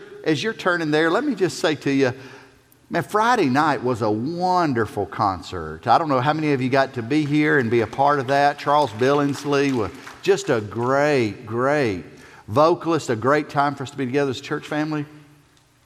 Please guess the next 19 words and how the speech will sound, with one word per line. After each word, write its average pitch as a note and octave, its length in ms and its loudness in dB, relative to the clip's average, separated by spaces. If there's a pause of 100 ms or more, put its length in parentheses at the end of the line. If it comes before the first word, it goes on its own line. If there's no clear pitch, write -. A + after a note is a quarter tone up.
(500)
But G#3 100 0
I A#3+ 100 0
wouldn't D3+ 320 0
take B2+ 360 -4
anything G2+ 640 -4
for F#2+ 180 -2
our G2+ 160 2
worship E2 400 -8
team. F2 320 -6
I'm D#3 120 0
just F3 160 -4
gonna C3 160 0
tell D3 200 2
you, F#2+ 140 0
our C3 460 0
folks C#3+ 500 -2
are G2 140 -2
so F#3 480 -2
gifted, F2 760 -4